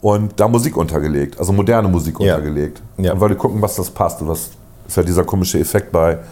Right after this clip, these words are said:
Speaker 1: Dark Side of the Moon mit, ähm, Wizard of Oz. Ähm, der ist ja auch gut dokumentiert und beschrieben irgendwie. Und, ähm, dann habe ich das ja manchmal einfach hochgeladen, <clears throat>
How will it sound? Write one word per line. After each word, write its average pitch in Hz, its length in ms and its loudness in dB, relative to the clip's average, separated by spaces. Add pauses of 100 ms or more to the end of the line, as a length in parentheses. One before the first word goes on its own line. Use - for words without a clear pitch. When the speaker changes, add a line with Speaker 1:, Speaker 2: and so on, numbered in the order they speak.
(320)
Speaker 1:
Dark 85 160 -2
Side - 160 0
of 80 120 0
the 85 100 -2
Moon 90 340 2
mit, 82 360 -2
ähm, 78 360 0
Wizard 82 220 0
of 71 160 0
Oz. 85 320 0 (800)
Ähm, 85 240 2
der 82 100 2
ist 80 120 0
ja - 40 2
auch 80 120 2
gut 87 160 -2
dokumentiert 80 480 0
und 71 100 -4
beschrieben 95 400 -4
irgendwie. 95 320 0 (1400)
Und, 101 540 0
ähm, 92 440 2 (240)
dann 95 160 0
habe 123 120 0
ich 123 40 -6
das 127 160 -2
ja 123 300 2 (1400)
manchmal 85 380 -4
einfach 82 220 -4
hochgeladen, 101 640 -4
<clears throat> 117 840 0